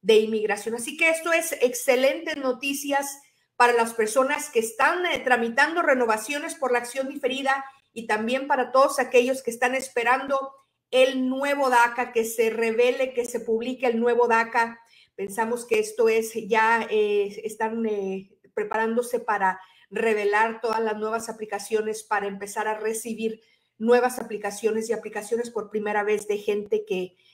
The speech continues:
que va a solicitar el beneficio de la acción diferida, eh, por primera vez, una vez que ya sea publicada la nueva regulación, que, que ya está lista por ahí a partir de finales del dos mil veintiuno. Así que esto le va a beneficiar a bastantes personas.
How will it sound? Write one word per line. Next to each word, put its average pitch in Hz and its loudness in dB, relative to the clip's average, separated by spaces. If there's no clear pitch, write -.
que 202 4
va 208 4
a 208 0
solicitar 208 -2
el 208 0
beneficio 202 -4
de 202 2
la 190 -4
acción 202 -6
diferida, 196 -2
eh, 185 -6
por 233 4
primera 202 2
vez, 180 -4
una 220 0
vez 202 0
que 190 -4
ya 190 0
sea 190 2
publicada 214 2
la 220 8
nueva 226 4
regulación, 190 -4
que, 196 0
que 196 2
ya 196 4
está 208 2
lista 208 -4
por 190 -4
ahí 196 2
a 196 0
partir 202 -2
de 196 -2
finales 214 2
del 190 0
dos 190 -4
mil 190 -2
veintiuno. 190 -2
Así 277 -8
que 370 2
esto 285 4
le 330 6
va 277 10
a 311 6
beneficiar 285 2
a 294 12
bastantes 269 0
personas. 269 0